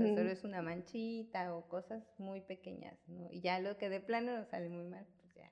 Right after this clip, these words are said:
Speaker 2: ahí se queda.
Speaker 1: <laughs> No, pues es toda una experiencia, la verdad.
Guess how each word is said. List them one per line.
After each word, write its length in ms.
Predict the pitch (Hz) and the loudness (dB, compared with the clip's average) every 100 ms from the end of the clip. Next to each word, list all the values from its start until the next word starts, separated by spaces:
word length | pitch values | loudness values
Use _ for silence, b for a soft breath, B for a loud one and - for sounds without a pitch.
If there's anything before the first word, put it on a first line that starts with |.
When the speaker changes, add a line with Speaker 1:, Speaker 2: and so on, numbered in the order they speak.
| - | -12
Speaker 2:
ahí 180 | 185 226 | -6 -4
se 140 | - | 8
queda. 240 | 247 233 269 | 12 12 12
Speaker 1:
<laughs> 500 | 302 269 - 262 - 508 523 494 359 294 | 10 6 4 -2 -2 0 0 0 -4 -4
No, 420 | 233 240 240 247 | 2 8 10 10
pues 160 | 226 214 | 12 10
es 140 | 214 | 12
toda 180 | 214 220 | 12 12
una 120 | 247 | 12
experiencia, 960 | 262 262 - 190 180 190 202 208 208 175 | 12 10 4 6 8 8 8 8 8 8
la 180 | 165 165 | 8 6
verdad. 500 | 165 165 170 170 | 4 4 6 4